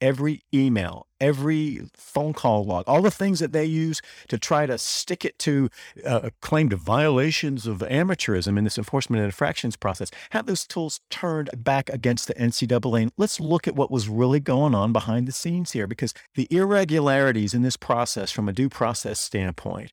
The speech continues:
and the way that the N C double A has manipulated the Commission on College Basketball's recommendations, and then this about face they did on the ability of the complex case unit to conduct an independent investigation, which is one of the central principles of the Commission on College Basketball.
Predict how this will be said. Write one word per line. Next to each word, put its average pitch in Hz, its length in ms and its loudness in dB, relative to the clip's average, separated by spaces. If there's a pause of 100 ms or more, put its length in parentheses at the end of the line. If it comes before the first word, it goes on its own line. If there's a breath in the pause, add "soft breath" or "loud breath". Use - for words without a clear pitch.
(120)
and 101 140 -2
the 104 60 2
way 139 240 4
that 165 220 -4
the 135 220 2
N 131 120 0
C - 100 -6
double 123 300 0
A 110 180 0 (240 soft breath)
has 110 160 -2
manipulated 120 880 2
the 104 200 0
Commission 123 340 0
on 120 80 -2
College 110 300 0
Basketball's 104 640 0
recommendations, 101 880 -2
and 104 140 -4
then 110 200 2
this 160 320 0 (240 loud breath)
about 147 400 0
face 135 340 2
they 117 200 0
did 104 340 -2 (140)
on 113 240 0
the 113 100 2
ability 147 400 2
of 107 80 0
the 107 60 2
complex 135 500 -4
case - 320 0
unit 101 240 -2
to 98 140 -4
conduct 117 420 0
an 131 100 -2
independent 131 560 0
investigation, 113 720 0
which 101 160 -4
is 110 120 -4
one 139 100 0
of 143 60 0
the 139 80 2
central 127 340 -2
principles - 580 -2
of 117 100 -4
the 117 60 -4
Commission 113 380 -2
on 101 80 -6
College 101 320 -4
Basketball. - 640 -2